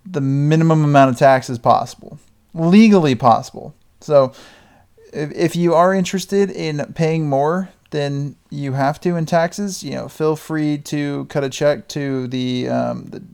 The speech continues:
Treasury Department. I'm, I'm sure they'll be, they'll be happy to accept it. Um, they're already spending five dollars for what you're paying in anyways. Um,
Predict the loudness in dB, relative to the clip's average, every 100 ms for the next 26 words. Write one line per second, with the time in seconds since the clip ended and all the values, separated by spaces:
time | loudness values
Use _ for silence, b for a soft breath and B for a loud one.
0 | -10 -6 -4 -4 -2 0 0 -4 -8 -8
1 | -6 -6 -10 -12 -8 -6 -4 -4 -2 -4
2 | -4 -6 -6 -4 -2 -2 -6 -10 -10 -10
3 | -8 -6 -6 -6 -12 -12 -20 B B B
4 | -8 -2 -2 -2 -6 -8 -4 0 0 0
5 | -4 -6 -4 -2 -2 -2 0 0 0 0
6 | 0 0 -4 -6 -6 -6 -4 -2 0 0
7 | -2 -4 -6 -10 -14 -20 B B B B
8 | -4 2 4 2 0 -10